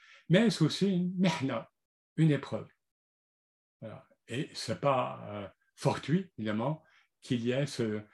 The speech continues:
ce jeu entre la racine. Vous savez que le, les, les racines trilitères, euh, en grande majorité en langue arabe, euh, entrent dans une combinatoire, euh,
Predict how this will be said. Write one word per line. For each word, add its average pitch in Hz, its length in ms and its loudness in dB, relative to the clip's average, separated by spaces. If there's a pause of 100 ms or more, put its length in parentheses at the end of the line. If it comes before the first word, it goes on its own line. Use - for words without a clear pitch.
(160)
ce - 260 0
jeu 117 140 0
entre 151 180 -4
la 107 100 -4
racine. 113 320 -2
Vous 98 60 -8
savez 113 400 -2
que 101 200 -10 (460)
le, 104 220 -4
les, 101 600 -4
les 123 140 -6
racines 110 400 -2
trilitères, 123 680 -2
euh, 95 160 -6 (160)
en 104 100 -8
grande 117 240 0
majorité 107 680 -4 (240)
en 120 100 -6
langue 104 200 -6
arabe, 107 420 -4 (520)
euh, 101 420 -2 (200)
entrent 143 240 2
dans 113 200 -2
une 110 180 -2
combinatoire, 139 840 2
euh, 110 560 -6